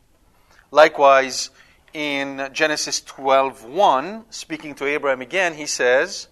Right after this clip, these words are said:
"Now the Lord said to Abraham," that's the narrator,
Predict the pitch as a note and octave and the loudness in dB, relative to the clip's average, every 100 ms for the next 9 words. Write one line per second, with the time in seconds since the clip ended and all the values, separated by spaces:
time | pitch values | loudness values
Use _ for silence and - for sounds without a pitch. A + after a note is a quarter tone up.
0 | _ _ _ _ _ _ C3+ D#3 E3 D3+ | _ _ _ _ _ _ -2 4 6 6
1 | D3+ D3 C#3+ D3+ D#3+ E3+ F3+ D#3+ - E3 | 4 0 -4 0 4 4 4 -2 -2 2
2 | D3+ - D3+ F3 D3 A#2+ A2+ B2+ B2+ C3 | 2 0 0 0 0 -2 -2 -4 -4 -4
3 | B2 - - B2+ E3+ E3+ A#2 G#2 | -4 -6 -14 -2 0 2 0 -4